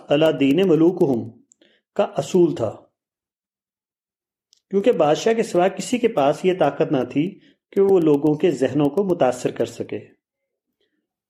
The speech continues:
موجودہ زمانے میں کمیونیکیشن کے جدید ذرائع نے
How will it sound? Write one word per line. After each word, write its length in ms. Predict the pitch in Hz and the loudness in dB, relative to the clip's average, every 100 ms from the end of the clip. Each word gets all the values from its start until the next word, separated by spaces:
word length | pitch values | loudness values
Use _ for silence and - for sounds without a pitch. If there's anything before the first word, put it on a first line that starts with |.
| 143 | -6
موجودہ 340 | 139 185 247 | -2 2 2
زمانے 340 | 220 185 160 160 | 4 2 2 2
میں 200 | 151 185 214 | 2 0 -2
کمیونیکیشن 640 | - 156 165 165 147 170 165 | -2 2 2 2 0 -2 0
کے 140 | 208 | 0
جدید 400 | 151 143 147 160 | 2 2 2 2
ذرائع 340 | 139 127 123 127 | 2 2 2 2
نے 120 | 175 | -2